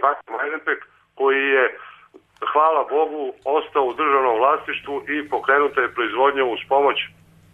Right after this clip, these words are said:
a, Vlade Republike Srbije i sada imamo stabilnih zaposlenih hiljadu, hiljadu i nešto ljudi koji redovno primaju platu i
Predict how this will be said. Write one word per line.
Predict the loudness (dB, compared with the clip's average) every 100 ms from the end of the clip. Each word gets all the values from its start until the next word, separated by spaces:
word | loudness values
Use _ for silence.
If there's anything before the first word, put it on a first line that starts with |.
| -20 -4
a, | -2
Vlade | 2 2 2 -2
Republike | -8 -8 -10 -10 -12 -4
Srbije | -2 0 0 0 -4 -20 -20 -12
i | -6 0
sada | 0 0
imamo | -2 -2 -4 -2
stabilnih | -2 -2 -2 -4 -4 -4
zaposlenih | -2 -2 -2 -2 -2 -2 -4
hiljadu, | 0 0 -2
hiljadu | -2 -2 0
i | 0 0
nešto | 0 -2
ljudi | 0 0 0 -2 -10 -10
koji | -2 2
redovno | 2 2 -2 -2
primaju | -2 0 0
platu | 2 2 0 -6 -10 -14 -20
i | -10